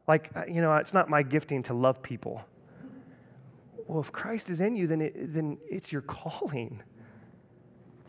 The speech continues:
So your gifting helps you with the calling. It does not prevent, diminish, or change the calling. And all of us who are in Christ are called to make disciples, to be his witnesses, to be known by our love.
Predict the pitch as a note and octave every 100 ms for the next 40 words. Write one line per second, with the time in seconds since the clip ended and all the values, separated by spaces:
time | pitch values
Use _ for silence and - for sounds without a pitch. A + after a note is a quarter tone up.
0 | - - G3+ F#3+ F3+ E3+ F3+ C3+ C#3 A#3
1 | - G3 F3 D3+ - - - - G3+ E3+
2 | - F3+ E3+ D3+ D3+ F3+ - F#3 - E3
3 | D#3 D#3 D3 C#3+ C#3+ - - E3+ D#3+ E3+
4 | D#3+ - D3 C3+ G3 G3+ - D#3 D3+ F3
5 | F3+ E3+ - C#3 C3 - D3+ D3+ B2 A#2+
6 | - B2 A2 A2+ A#2+ A#2+ - E3+ G3 G3
7 | D3+ C3+ B2 - - _ - _ D#3 D3
8 | C#3 C3+ B2+ B2+ B2 - A2+ - B2+ A#2
9 | A2+ A2+ - - - _ - C#3+ D3+ D#3
10 | C#3 C3+ B2+ B2 A#2 - A#2+ D3+ D#3 B2+
11 | C3 D3 A#2+ C3+ A#2+ - C3 B2+ B2 A#2+
12 | A#2+ A2 G#2+ - - -